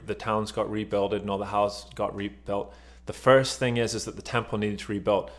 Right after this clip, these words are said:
be rebuilt. So in order for us to reform society or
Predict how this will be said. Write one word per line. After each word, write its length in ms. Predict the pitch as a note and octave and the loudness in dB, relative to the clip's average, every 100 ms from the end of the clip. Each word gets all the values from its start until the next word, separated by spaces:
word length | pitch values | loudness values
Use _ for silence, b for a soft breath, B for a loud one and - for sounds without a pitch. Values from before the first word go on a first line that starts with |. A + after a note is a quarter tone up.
| B B - | B B -6
be 160 | G#2 | -4
rebuilt. 460 | G2+ G#2 G#2 G2 - | -2 -2 2 2 2
So 120 | G#2+ | 0
in 100 | G#2 | 4
order 180 | A#2 B2 | 4 2
for 160 | - | 2
us 140 | A2+ - | 2 2
to 100 | - | -4
reform 480 | G#2 A2 - A2 G#2 | -2 -2 2 2 2
society 800 | - - A2 A#2 A#2+ F#2 G2 B2 | -6 -2 2 4 4 0 -4 -6
or 260 | - F#2 | -4 -4